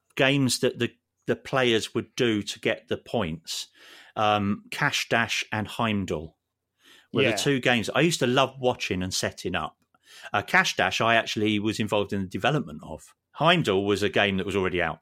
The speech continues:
Speaker 1: and we particularly liked the, uh, the axe throwing thing.
Speaker 2: Yeah, it'd been used to a challenge in Series one.
Speaker 1: Yes, yes, exactly. That's, that's how it all came about. Was, um, Eric Bristow, wasn't it?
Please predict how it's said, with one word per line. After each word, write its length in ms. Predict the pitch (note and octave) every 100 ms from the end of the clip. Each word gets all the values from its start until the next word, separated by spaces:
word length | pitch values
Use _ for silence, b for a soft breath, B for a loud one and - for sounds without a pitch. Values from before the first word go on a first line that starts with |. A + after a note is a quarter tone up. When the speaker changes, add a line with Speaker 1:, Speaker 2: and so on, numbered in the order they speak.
| -
Speaker 1:
and 380 | F#2+ F2 E2+ E2
we 160 | F#2+
particularly 400 | E2 - G2 F2+
liked 340 | F2+ F2 - -
the, 260 | F#2 F2 F2
uh, 140 | F2+
the 160 | E2+ F#2
axe 240 | - -
throwing 320 | - D#2 D2+
thing. 320 | D#2 D#2+ E2 - _
Speaker 2:
Yeah, 140 | C#3 B2+
it'd 100 | B2
been 100 | C#3+
used 180 | D3 B2+
to 60 |
a 20 |
challenge 300 | A#2 A#2+ A#2
in 100 | A2
Series 400 | A2+ B2+ A2+ A2
one. 360 | C3 B2+ G#2 F#2+ _ _
Speaker 1:
Yes, 540 | A2+ B2 A2 - - - B B B B
yes, 320 | A#2+ B2 - A2+
exactly. 520 | G#2 A#2+ B2+ - G2
That's, 280 | B2+ - -
that's 240 | A#2+ -
how 140 | A#2
it 60 | A2
all 120 | G#2
came 240 | - A2 F#2+
about. 360 | G#2 G#2+ F#2
Was, 220 | F2+ E2+
um, 260 | G2+ F#2 F#2
Eric 200 | A#2+ B2+
Bristow, 360 | B2+ B2+ - E2
wasn't 220 | E2 F#2+
it? 100 | A2